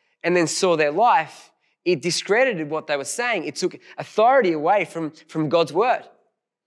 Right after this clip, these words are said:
because they didn't practice what they preached. Here's a thought for them. He-, here's a thought for you today.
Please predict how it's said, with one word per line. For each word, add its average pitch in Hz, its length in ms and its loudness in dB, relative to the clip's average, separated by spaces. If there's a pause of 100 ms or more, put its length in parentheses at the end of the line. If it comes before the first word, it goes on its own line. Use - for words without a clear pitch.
(1080)
because 165 220 -2
they 175 80 2
didn't 180 220 -2
practice 151 380 -6
what 139 120 -10
they 127 100 -14
preached. - 480 -16 (1600)
Here's 170 200 0
a 156 40 -6
thought 180 340 -2
for 143 80 -14
them. 127 160 -14
He-, 156 160 -6
here's 170 240 0
a 170 60 -4
thought 165 280 0
for 156 60 -6
you 143 80 -2
today. 127 300 -4